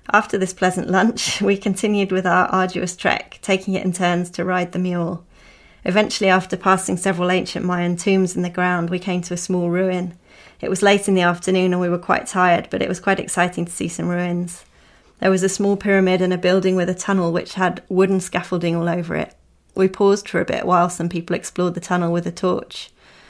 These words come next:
The rest of us watched a group of spider monkeys swinging through the trees right overhead. It was a big group, and one of them came to look down at us.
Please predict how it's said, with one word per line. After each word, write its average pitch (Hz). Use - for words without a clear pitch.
The 180
rest 190
of 175
us 180
watched -
a 185
group 185
of 180
spider 175
monkeys 175
swinging 180
through 180
the 180
trees 170
right 175
overhead. 175
It 180
was 180
a 185
big 196
group, 180
and 185
one 185
of 190
them 180
came 180
to 185
look 180
down 180
at 175
us. -